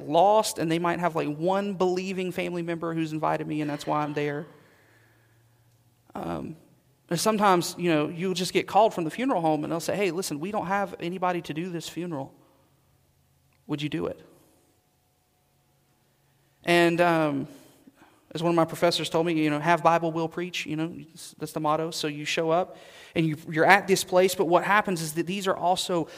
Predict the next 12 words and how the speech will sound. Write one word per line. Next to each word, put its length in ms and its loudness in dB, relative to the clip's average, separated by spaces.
the 280 6
worst. 640 2
Why? 200 4
I 1800 -16
mean, 100 0
it 100 -4
is, 240 -10
it 100 -6
is 200 -6
usually 380 -6
just 400 -8
this 200 -12